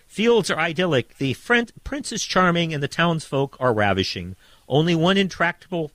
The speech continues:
pe-, peasant stands in the way of sheer perfection, Cinderella. Um, and <laughs> to the, to the flawless citizens and sovereigns of Belleville, this damsel is the distress.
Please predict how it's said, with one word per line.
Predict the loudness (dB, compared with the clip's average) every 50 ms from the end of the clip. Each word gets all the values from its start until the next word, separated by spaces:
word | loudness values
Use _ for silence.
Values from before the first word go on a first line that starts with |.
| _ _ -20
pe-, | -12 -12 -12 -12 _ _ _
peasant | 0 0 2 2 0 -4 -6 -6
stands | -10 -10 -4 -2 0 0 0 -2 -4
in | -4
the | -4 0
way | 2 2 4 4 2
of | 0 -2
sheer | -6 -6 -4 -2 -2 -2 -2
perfection, | -2 -6 -8 -4 -4 -6 -6 -6 -10 -14 -14 -16 -16 -16 _ _ _ -20 -20 _ _
Cinderella. | -6 -4 -4 -2 -2 -2 -2 0 2 2 2 0 0 -6 -12 -20 _ _ _ _ _ _ _ _ _ -20 -20 -20 -20 -20 _ _
Um, | -4 -2 0 2 2 2 2 2 2 2 0 0 -4 -8 -10 -12 -14 -12 -6
and | -2 -2 0 2 2 2 2 0 0 -2 -4 -8 -12
<laughs> | -14 -18 -20 -20 _ -10 -8 -8 -8
to | -2 0 2 2 2
the, | 2 -2 -4 -6 -16 -20 _ 0
to | 0 2
the | 2 2
flawless | 0 0 0 0 2 4 4 2 4
citizens | 2 2 2 2 2 2 0 -2 -2 -2 -4
and | -4 -4
sovereigns | -4 0 2 2 4 4 2 0 0 -4
of | -2 0
Belleville, | 2 2 2 4 4 4 4 4 2
this | 2 0 0 0 0 0
damsel | 0 0 0 0 -2 -2 -2 -4 -4 -6 -6
is | -2 0 2 2 2 2 -2 -6 -6
the | -6 -4
distress. | -4 -4 -4 -6 -6 -8 -8 -8 -8 -10 -14 -16 -16 -16 -18